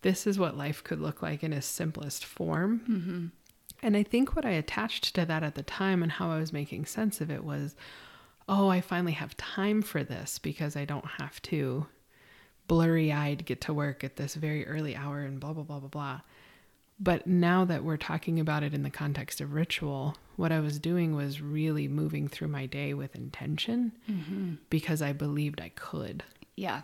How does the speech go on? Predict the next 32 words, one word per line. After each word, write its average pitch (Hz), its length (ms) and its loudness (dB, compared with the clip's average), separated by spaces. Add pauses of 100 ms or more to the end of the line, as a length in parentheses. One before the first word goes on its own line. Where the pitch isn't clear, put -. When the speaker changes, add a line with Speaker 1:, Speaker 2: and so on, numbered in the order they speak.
(720)
Speaker 2:
And 175 400 2
it - 300 -4
was 175 200 -2
meaningful 196 720 0 (140)
for 160 100 -10
you. 151 280 -8 (280)
Speaker 1:
Yeah. 156 360 -2
Speaker 2:
Right? 165 420 -4 (720)
I, 208 140 4 (320)
there's 202 280 4
a 185 40 2
quote 208 380 2
that 180 120 2
I, 165 360 2 (200)
that 180 100 -2
I 175 60 0
wanna 165 240 0
read 170 240 -2
here 175 140 -2
by 170 140 -4
Christina 180 500 -2
Baldwin 170 440 0
where 165 100 -2
she - 160 -4
says, 175 340 -2
"Ritual 220 520 4
is 233 160 4
the 190 140 4
act 180 240 2
of 170 100 -4
sanctifying 175 800 0 (120)
action, 165 540 -4